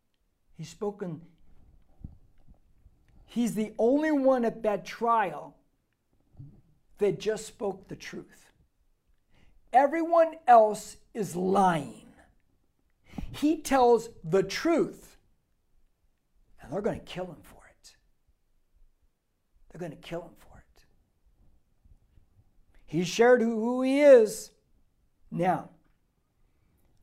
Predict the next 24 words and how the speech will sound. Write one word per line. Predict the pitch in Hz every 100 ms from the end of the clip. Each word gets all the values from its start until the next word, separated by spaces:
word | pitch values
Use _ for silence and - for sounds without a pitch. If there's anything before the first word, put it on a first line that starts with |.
| -
on | 180
a | 185
side | 170 - 262 254 226
note, | 160 - -
you | - 190
need | 220 247
to | 269
know | 285 269 202 208 - -
that | 143 254 - - - - - - _ _ _ _ _ _ -
there | 160 226
will | 233 254 302
be | 262 262
six | - 285 -
trials | - - 269 214 185
at | 180 180
night. | 196 202 196
This | 240 233
is | 233
the | 190
second | 214 - 202 202 180
one. | 156 - _ _ _ _ _ _ _ _ _ _ _ - -
The | 170 240
first | - 320 311 -
three | 269 302 320 294